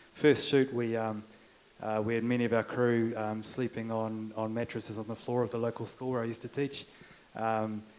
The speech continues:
we had people billeted at, at locals', uh, houses around the place. Um, and, uh, yeah, and, and people,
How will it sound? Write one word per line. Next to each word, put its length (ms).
we 180
had 180
people 240
billeted 480
at, 260
at 140
locals', 540
uh, 180
houses 400
around 280
the 60
place. 600
Um, 340
and, 400
uh, 360
yeah, 160
and, 320
and 220
people, 440